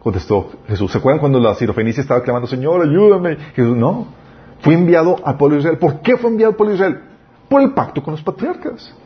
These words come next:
Había un compromiso por parte de Dios de darle esa oferta de salvación, de esa herencia prometida a los descendientes físicos de, de, de, de, de Abraham, ¿sí?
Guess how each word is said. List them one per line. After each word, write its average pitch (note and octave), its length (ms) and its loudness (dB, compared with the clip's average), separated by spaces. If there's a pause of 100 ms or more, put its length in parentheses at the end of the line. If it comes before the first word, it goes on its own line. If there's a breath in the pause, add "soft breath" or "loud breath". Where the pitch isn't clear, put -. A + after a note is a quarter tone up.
(540)
Había C#3+ 160 4
un A3+ 80 4
compromiso A3 580 2
por G3 200 -2
parte G#3 240 0
de G3 80 0
Dios G3 260 0 (300 loud breath)
de E3+ 500 0 (140)
darle F#3 380 2
esa G3+ 180 -2
oferta F3+ 420 0
de E3 60 -6
salvación, C#3+ 400 -4
de D3 80 0
esa E3 140 0
herencia E3 360 2
prometida C3 720 2
a C3 80 4
los D3+ 220 4
descendientes D#3+ 500 0
físicos D#3 500 2
de, D3 300 2 (340 loud breath)
de, C#3 320 2
de, C3 320 0 (380)
de, B2+ 100 2
de A#2+ 300 4
Abraham, A2+ 380 0 (300)
¿sí? A#2+ 380 -2